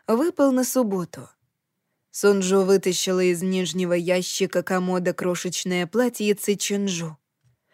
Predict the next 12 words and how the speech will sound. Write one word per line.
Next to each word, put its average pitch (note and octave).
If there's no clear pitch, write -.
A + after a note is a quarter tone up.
Запах B3
чинжу A#3+
на A3
ткани A3+
уже F#3
давно G3
выветрился, E3+
но G#3+
платье G#3+
напоминало G3
о F3
том, A#3